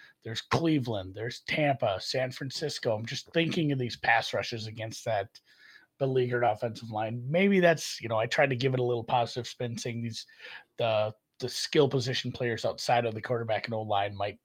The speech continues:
buoy things up, but boy, this pass, these pass rushers they're gonna face in, in a, a game in and game out, the Chargers, uh, the, even Washington, <laughs> that's,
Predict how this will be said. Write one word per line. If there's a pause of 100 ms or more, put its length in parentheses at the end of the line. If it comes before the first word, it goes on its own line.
(320)
buoy
things
up,
but (100)
boy, (840)
this
pass,
these
pass
rushers
they're
gonna
face
in,
in
a,
a
game
in
and
game
out,
the
Chargers, (680)
uh,
the, (100)
even
Washington,
<laughs>
that's,